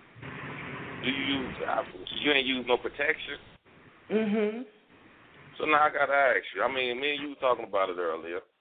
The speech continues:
Speaker 2: Mm-hmm.
Speaker 1: I mean, the forms of protection that, that women go through, because, I mean, I, I, I ain't gonna lie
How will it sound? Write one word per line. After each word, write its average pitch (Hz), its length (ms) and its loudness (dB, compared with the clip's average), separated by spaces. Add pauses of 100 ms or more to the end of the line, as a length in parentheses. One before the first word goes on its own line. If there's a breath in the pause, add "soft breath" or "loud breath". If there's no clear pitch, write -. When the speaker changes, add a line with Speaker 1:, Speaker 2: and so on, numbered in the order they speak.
(100)
Speaker 2:
Mm-hmm. 214 320 -2
Speaker 1:
I 127 120 -2
mean, 113 420 -2 (580)
the 120 160 0
forms 165 300 4
of 120 80 -12
protection 117 560 -2
that, 107 120 -2 (260)
that 107 140 0 (180)
women 113 320 -2
go 110 220 4
through, 85 200 -8
because, 92 380 2 (480 loud breath)
I 131 100 4
mean, 113 320 0 (160)
I, - 140 -2 (100)
I, - 640 -10
I 107 140 8
ain't 139 80 2
gonna 151 180 4
lie 120 140 4